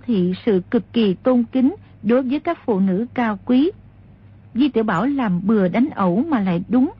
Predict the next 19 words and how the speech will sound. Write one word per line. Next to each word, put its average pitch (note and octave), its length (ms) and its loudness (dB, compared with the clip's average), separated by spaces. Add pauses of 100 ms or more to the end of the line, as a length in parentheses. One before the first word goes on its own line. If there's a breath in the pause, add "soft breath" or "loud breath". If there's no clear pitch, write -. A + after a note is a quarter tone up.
(540 loud breath)
Chỉ A#3 140 2
có F#4+ 140 -2
điều A3+ 240 2
nghi C4 220 4
thức G4 180 -6
hôn D4 340 -2
tay C4+ 280 -2 (280 loud breath)
là A3 140 0
hôn C4 320 0
lên C#4 160 2
mu C#4+ 260 2
bàn G3+ 280 -2
tay B3 200 -2
của A#3 280 -2
phụ F#3 180 0
nữ, F#3+ 340 2 (520 loud breath)
y C4+ 220 4
lại F3+ 160 0
nắm A#3+ 320 2